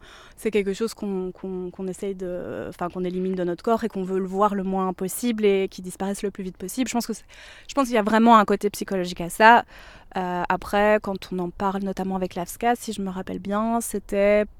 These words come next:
pour ne pas continu-, contaminer par une bactérie qui s'appelle le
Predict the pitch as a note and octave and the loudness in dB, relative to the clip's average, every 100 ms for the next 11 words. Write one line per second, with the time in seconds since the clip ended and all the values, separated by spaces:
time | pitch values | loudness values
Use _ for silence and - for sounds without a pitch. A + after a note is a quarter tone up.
0 | - - G3+ F#3+ F#3 G3 G3+ - G3+ G3 | -20 -10 -6 -6 0 0 0 -4 -6 -6
1 | - - - F#3+ F#3 G3 G#3 A3 A3+ - | -8 -10 -6 -2 0 0 0 2 2 0
2 | - - - G3 G3 F#3 - G3 G#3+ - | -10 -20 -6 -4 -2 -4 -6 -8 -8 -6
3 | F#3 F#3+ F#3 | -4 -2 -2